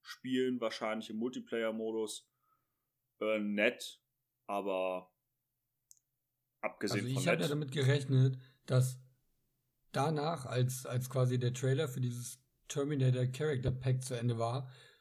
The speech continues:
Speaker 2: einfach durch die ganze Halle ein „I'll be back“ kommt und Arnie auftritt, aber den haben sie scheinbar nicht gekriegt.
Speaker 1: Ja,
Speaker 2: Das wär,
Speaker 1: der
Speaker 2: das hätte gepasst.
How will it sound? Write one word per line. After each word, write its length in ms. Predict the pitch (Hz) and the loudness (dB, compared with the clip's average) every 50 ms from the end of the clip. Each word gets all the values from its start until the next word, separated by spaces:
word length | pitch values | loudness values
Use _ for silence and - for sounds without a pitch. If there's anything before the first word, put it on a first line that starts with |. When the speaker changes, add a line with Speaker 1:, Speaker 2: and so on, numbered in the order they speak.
| _ _ _ | _ _ _
Speaker 2:
einfach 400 | - - 131 131 131 147 139 131 - - - - _ - | -2 0 2 4 4 4 4 2 -2 -4 -10 -16 _ -2
durch 140 | 143 127 127 | 0 0 2
die 100 | 131 127 | 2 2
ganze 340 | 135 139 135 - 143 - - | 2 2 2 0 -2 -2 0
Halle 180 | 139 143 131 110 | 0 -2 -2 -2
ein 160 | 107 110 - | -4 -6 -8
„I'll 420 | - - 107 101 98 95 95 104 98 | -6 -2 -2 0 0 -2 -4 -4 -4
be 160 | 98 98 98 | -4 -4 -6
back“ 480 | 90 85 - 107 104 98 90 - - - | -4 -2 0 0 2 0 0 -2 -6 -10
kommt 400 | - - - 101 110 117 113 - - | -10 -6 -4 -2 -2 -2 -4 -4 -4
und 180 | 120 123 - - | -4 -4 -2 0
Arnie 340 | - 139 147 151 147 135 123 | 0 2 2 2 2 2 2
auftritt, 520 | 117 123 127 127 - - 135 143 139 131 | 2 2 2 0 0 -2 -2 -2 -2 -2
aber 240 | 110 120 123 123 120 | -2 0 0 0 2
den 180 | 120 120 117 123 | 2 2 2 2
haben 120 | 127 123 | 2 0
sie 100 | 117 120 | 0 -2
scheinbar 280 | - 131 123 120 120 117 | 0 0 0 0 0 0
nicht 140 | 113 104 - | -2 -4 -6
gekriegt. 420 | 123 - - 127 113 101 - - - _ _ - - - - 143 131 - - - _ _ _ _ _ _ _ _ _ _ _ _ _ _ _ _ _ _ _ _ _ _ _ _ _ - - - | -8 -6 -4 -4 -4 -4 -6 -10 -20 _ _ -20 -20 -14 -12 -10 -10 -10 -12 -18 _ _ _ _ _ _ _ _ _ _ _ _ _ _ _ _ _ _ _ _ _ _ _ _ _ -20 -12 0
Speaker 1:
Ja, 220 | - 127 117 107 101 | 4 6 6 6 6
Speaker 2:
Das 200 | 139 139 131 - | 4 0 0 -2
wär, 120 | 139 135 | 0 2
Speaker 1:
der 120 | 123 113 | 2 2
Speaker 2:
das 160 | 117 196 - 214 | 2 2 0 0
hätte 140 | 220 180 | 0 0
gepasst. 420 | 165 147 131 123 120 110 98 - | -2 -2 -2 -2 -2 -2 -4 -6